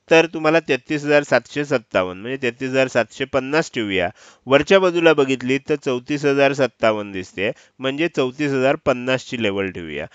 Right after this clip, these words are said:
म्हणजे तुमच्या लक्षात येईल की आपल्याला आता तेहतीस हजार सातशे पन्नास ते चौतीस हजार पन्नास अशी लेवल आपल्याला मिळालेली आहे.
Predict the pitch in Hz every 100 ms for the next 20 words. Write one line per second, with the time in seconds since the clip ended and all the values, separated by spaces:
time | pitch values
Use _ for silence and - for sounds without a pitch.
0 | - _ 131 151 180 175 156 147 170 156
1 | - 170 143 117 131 _ _ - 147 151
2 | 123 - 147 147 120 107 - 107 160 _
3 | _ _ 120 113 - 147 139 135 127 123
4 | 110 - 110 104 101 92 90 107 - _
5 | _ - 147 156 135 117 123 156 147 131
6 | 135 131 110 98 87 92 - - _ _
7 | - 120 - 185 156 113 131 113 - 92
8 | 90 120 196 _ - 107 104 104 104 104
9 | 110 90 82